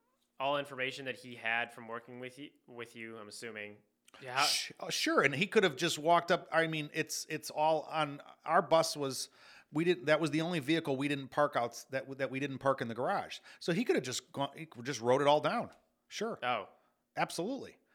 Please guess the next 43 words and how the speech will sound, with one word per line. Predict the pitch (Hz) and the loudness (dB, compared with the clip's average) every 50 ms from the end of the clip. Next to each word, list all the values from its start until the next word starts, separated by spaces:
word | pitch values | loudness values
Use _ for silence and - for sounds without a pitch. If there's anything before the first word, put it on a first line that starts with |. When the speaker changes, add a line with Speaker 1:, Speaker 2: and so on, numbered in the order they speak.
| _ _ _ _ _ - | _ _ _ _ _ -12
Speaker 2:
So, | - - 196 175 165 156 151 - - - _ _ _ _ _ - | -2 0 2 4 4 4 2 0 -4 -10 _ _ _ _ _ -4
but | 165 175 - - | -2 -2 -2 -2
who | - 214 285 320 | 2 4 6 6
would | 370 311 | 6 6
have | 208 - | 4 2
had | 156 147 143 127 | 0 -2 -2 -2
the | 127 | -2
balls | - 139 131 127 135 135 - | 0 2 4 4 4 2 2
to | - 180 | 0 -2
do | 156 262 339 359 | 2 4 4 4
this? | 294 - - - - - - - _ - - - - - _ - | 2 2 -2 -4 -4 -4 -4 -6 _ -18 -20 -20 -20 -14 _ -8
So | 151 151 214 208 202 | 0 4 6 6 6
Speaker 1:
<laughs> | |
Speaker 2:
then | 180 208 277 349 403 403 370 | 6 6 4 6 4 4 4
what | 269 214 185 | 4 4 2
he | 180 165 | 2 0
did | 143 165 156 147 | -2 -2 -2 -2
was | 156 151 - - - | -4 -6 -8 -10 -14
he | 131 127 185 185 160 - _ - | -12 -12 -10 -10 -12 -14 _ -2
bought | 165 170 220 233 | 0 2 2 2
this | - 330 - | 0 -2 -4
bus | - - - 220 226 220 - | -4 0 2 2 2 2 2
at | 220 196 | 2 2
auction. | 175 160 147 135 - - - 117 107 123 127 - _ _ _ _ _ _ _ _ _ _ _ _ _ _ - | 4 4 4 4 2 0 -4 -8 -10 -12 -14 -18 _ _ _ _ _ _ _ _ _ _ _ _ _ _ 2
Oh, | 214 254 302 294 | 4 6 8 8
and | 233 226 | 8 6
that's | 285 330 - 214 | 6 4 4 4
another | 247 294 339 | 2 2 2
thing. | 233 - 180 131 - - - | 0 -2 -6 -8 -10 -2 0
A | 180 | 0
bus | - - - 247 330 349 - - | 2 6 8 8 8 8 6 4
has | - 247 233 220 - - | 2 4 4 4 4 0
to | - 220 | -4 -6
be | 165 180 196 185 | -6 -4 -4 -4
inspected | 180 175 - - - - - - - 302 311 311 311 - - 127 95 - - - _ _ _ _ _ _ _ - | -4 -4 -4 -4 -4 -4 -2 4 6 6 6 6 2 -4 -6 -6 -6 -8 -14 -20 _ _ _ _ _ _ _ -2
by | 180 160 170 | 0 0 -2
the | 147 156 147 | -4 -4 -4
state. | - - - - 262 294 262 123 - - _ _ _ _ _ _ _ _ _ _ _ _ _ _ _ _ _ | -4 -4 -4 -4 -4 -4 -4 -6 -10 -14 _ _ _ _ _ _ _ _ _ _ _ _ _ _ _ _ _
He | - - - 311 370 | -12 -6 -6 -4 -4
took | 330 - - 311 330 330 - - | -4 -2 0 0 0 0 -2 -2
this | 330 302 - - | 0 0 0 -2
freaking | - - - 294 277 285 277 - 285 285 285 277 | -4 -6 -6 -6 -4 -4 -4 -4 -4 -4 -2 0
bus, | 277 254 214 165 - - - - - | 0 0 2 0 0 -2 -4 -6 -8